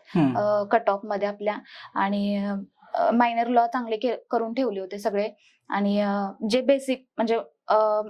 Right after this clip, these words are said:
Speaker 2: मेजर ॲक्ट्स आहेत त्यांच्या,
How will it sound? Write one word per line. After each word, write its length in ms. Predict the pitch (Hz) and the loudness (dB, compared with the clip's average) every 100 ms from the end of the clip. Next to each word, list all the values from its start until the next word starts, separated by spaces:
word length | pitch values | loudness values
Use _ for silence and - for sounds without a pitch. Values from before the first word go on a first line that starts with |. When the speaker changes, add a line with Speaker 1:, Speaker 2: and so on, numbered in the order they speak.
| 214 | -2
Speaker 2:
मेजर 340 | 247 254 240 226 - | -2 0 -2 -4 -2
ॲक्ट्स 320 | 226 226 - | -2 -2 -2
आहेत 240 | 240 220 185 - - _ | -2 -2 -6 -10 -20 _
त्यांच्या, 580 | - 240 269 247 254 254 | 0 0 0 -4 -4 -8